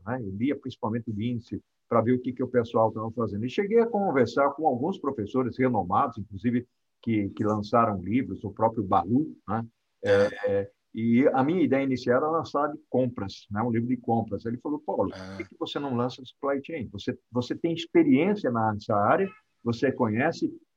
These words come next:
Speaker 1: E eu tinha experiência, ô Marco, tanto prática quanto acadêmica, né? E gostava de escrever, sempre gostei de escrever. Então, eu fui para o supply chain baseado na minha experiência, né? No meu conhecimento e até pelo apoio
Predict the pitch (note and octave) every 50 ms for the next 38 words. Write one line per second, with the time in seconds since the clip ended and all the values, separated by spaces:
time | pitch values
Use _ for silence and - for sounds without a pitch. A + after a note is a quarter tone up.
0 | _ _ _ _ _ _ _ - B2+ D3 D#3 D3+ - F3 F3 E3+ E3 - - -
1 | C#3+ A#2+ A2+ A#2+ C#3 D#3 E3 C3 - - A#2 G#2+ G#2 G#2+ G#2 G#2+ G#2+ G#2 G2+ G#2
2 | A2 G2 - - _ _ _ _ _ _ - D3 F#3+ A3 - - B2+ - - -
3 | A#2+ A#2+ C#3+ F3 F#3+ - G3 - - G3 F#3+ - - E3+ E3+ E3+ E3+ E3 D#3+ E3
4 | - F3+ E3 B2+ A#2+ A#2 A#2 G#2+ G#2 G2+ - - G2 F#2 - _ - G2+ A2+ B2
5 | C3 B2 B2 F#3+ F#3+ F#3 - - D#3 E3 E3+ D3 B2 A2 - - - A2+ F#2 F2+
6 | F2+ F2+ - - B2 - C3 A2 B2 B2+ B2 - A#2 A#2 A2+ - - C3+ B2+ -
7 | G2 F2 - _ _ _ _ _ _ _ C3+ C3 - G#3 G#3+ A3 A#3 B3 A#3+ A#3
8 | - G#3+ A3+ A#3+ A#3+ A#3 - - - _ _ _ _ _ _ _ _ _ _ _
9 | _ - D3+ F3 G3+ A3 G#3+ D#3+ C3 C3 B2 - A#2 - A#2+ A2+ G#2+ G#2 A#2 C#3+
10 | E3 F3+ D3+ E3 E3+ - E3 D#3+ D3+ D#3 D#3 D#3+ E3 E3+ E3 D#3+ E3 E3 E3+ F3
11 | E3+ E3 - - - D#3+ D3 B2+ A#2+ B2 D3 E3 E3 - - A2+ G2+ F#2+ G2 A#2
12 | C3+ B2+ A#2 B2+ B2 B2+ C3+ D#3 D#3 D3+ C#3 B2+ A#2+ A2+ - - A2 A#2 C#3 E3+
13 | - - G#3+ A#3 A3+ - A3 A3+ - A#3+ B3+ C#4 B3+ - - D3+ D#3+ F3+ F3+ E3+